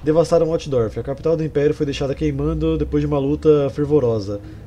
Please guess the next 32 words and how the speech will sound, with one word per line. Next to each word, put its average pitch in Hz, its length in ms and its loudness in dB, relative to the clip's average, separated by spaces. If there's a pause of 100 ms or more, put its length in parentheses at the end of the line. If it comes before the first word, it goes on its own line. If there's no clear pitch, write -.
Colunas 180 400 -2
de 180 80 0
refugiados 151 560 0
estão 151 220 -2
se 156 140 -6
estendendo 143 380 -4
a 147 40 -4
mil-, 143 280 -4
a 139 140 -6
milhas 170 500 -4
de 135 160 -4
Altdorf 151 720 0 (540)
para 139 160 0
as 139 100 -2
províncias 143 400 -2
ao 156 120 6
sul. 127 360 -6 (500)
A 127 520 -4
Caos 180 300 -2
e - 20 -4
Homem 180 140 -6
Esfera, 165 400 4
as 160 100 0
facções 165 300 -2
de 156 40 -10
Caos 151 220 0
e - 20 -4
Homem 143 120 -4
Esfera 151 280 0
foram 143 460 -2
recompensadas 139 720 -4
com 139 280 -6